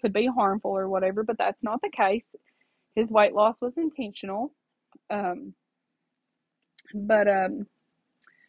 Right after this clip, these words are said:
you know, he, he's doing better. Like, I've checked on him daily, and he, you know, he's improving each day. He's doing better. He's coping better. You know, like he said,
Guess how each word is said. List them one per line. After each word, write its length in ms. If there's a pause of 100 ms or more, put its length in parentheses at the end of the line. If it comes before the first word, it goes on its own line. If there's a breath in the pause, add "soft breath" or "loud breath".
(560 soft breath)
you 120
know, 380
he, 320
he's 360
doing 480
better. 640 (480)
Like, 180
I've 300 (160)
checked 320
on 200
him 200
daily, 640
and 140
he, 380
you 180
know, 160
he's 240
improving 540
each 300
day. 420 (520 soft breath)
He's 240
doing 320
better. 540
He's 220
coping 540
better. 500
You 140
know, 160
like 240
he 80
said, 380